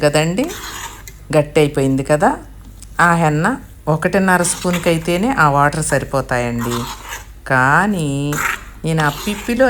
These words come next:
ఎంత సారం వస్తుందో మీకు చూపించటం కోసమే ఆ పిప్పిలో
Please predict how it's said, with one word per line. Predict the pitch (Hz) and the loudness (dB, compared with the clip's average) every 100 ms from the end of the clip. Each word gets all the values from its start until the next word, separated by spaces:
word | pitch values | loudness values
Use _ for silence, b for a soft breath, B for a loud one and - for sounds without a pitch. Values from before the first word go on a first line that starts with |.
| 202 | 4
ఎంత | 165 165 180 | 2 2 4
సారం | 185 175 180 175 | 6 6 6 0
వస్తుందో | 165 175 180 269 226 | -2 -2 0 0 0
మీకు | 160 165 160 | -2 -4 -4
చూపించటం | 180 180 185 185 175 170 165 | -4 -2 -4 -2 -2 0 0
కోసమే | 165 202 262 160 | 0 0 0 0
ఆ | - | -2
పిప్పిలో | 160 - 185 | -6 -2 2